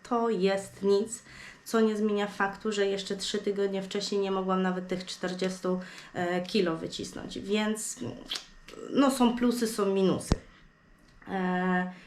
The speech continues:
więc musiałam sobie trochę podreperować zdrowie, musiałam, e, troszeczkę odpocząć, uspokoić głowę i tak jak mówiłam, skupić się bardziej na pracy, więc dopiero teraz wracam, ale że jest grudzień i że zaczyna się czas vlogmasów,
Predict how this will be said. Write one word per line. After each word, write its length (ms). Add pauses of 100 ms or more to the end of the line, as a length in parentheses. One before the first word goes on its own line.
(120)
więc 220
musiałam 420
sobie 240
trochę 260
podreperować 760
zdrowie, 560 (400)
musiałam, 760
e, 80 (600)
troszeczkę 500
odpocząć, 680
uspokoić 540
głowę 420
i 60
tak 220
jak 160
mówiłam, 720
skupić 380
się 120
bardziej 320
na 100
pracy, 440 (420)
więc 260
dopiero 460
teraz 360
wracam, 680
ale 340
że 160
jest 300
grudzień 640
i 120
że 140
zaczyna 440
się 380
czas 240
vlogmasów, 720